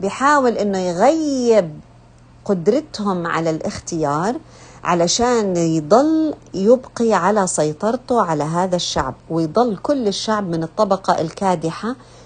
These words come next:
الخادمة لجيبة ول-، لسلطان هذا الحاكم، صح ولا لا؟ فبيحاول دائمًا يغريهم بكل الأساليب إنه أحسن البراندز هي البراندز اللي أنا بعطيكم إياها،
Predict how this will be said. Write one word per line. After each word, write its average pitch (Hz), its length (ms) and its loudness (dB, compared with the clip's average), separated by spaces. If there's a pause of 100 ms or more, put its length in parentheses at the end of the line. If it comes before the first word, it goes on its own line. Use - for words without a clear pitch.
(140)
الخادمة 262 880 4 (280)
لجيبة 214 640 4 (420)
ول-، 190 420 4 (420)
لسلطان 196 880 0
هذا 185 480 -2
الحاكم، 117 480 -10 (560)
صح 185 260 -2
ولا 170 180 2
لا؟ 160 220 0 (420)
فبيحاول 220 840 4
دائمًا 233 680 2
يغريهم 180 880 -2
بكل 277 880 -2
الأساليب 190 760 -2 (400)
إنه 190 240 0
أحسن 214 520 -2
البراندز 196 680 0
هي 185 200 -2
البراندز 170 480 -2
اللي 160 180 -2
أنا 165 120 -2
بعطيكم 165 520 -4
إياها، 151 520 -4